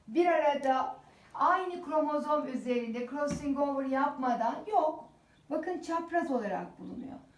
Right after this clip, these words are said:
O zaman bu erkek çocuğun olabilmesi için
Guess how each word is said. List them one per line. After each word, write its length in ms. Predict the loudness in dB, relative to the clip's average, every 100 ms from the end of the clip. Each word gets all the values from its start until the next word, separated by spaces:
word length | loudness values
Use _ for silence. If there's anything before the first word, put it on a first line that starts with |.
| _ -8
O 100 | 0
zaman 500 | 2 4 4 4 -2 -6 -16 -10
bu 160 | 0 2
erkek 400 | 2 0 -4 -4
çocuğun 300 | -2 0 0
olabilmesi 680 | -2 -4 -2 -2 -2 -2 -2
için 560 | -4 -6 -4 -4 -6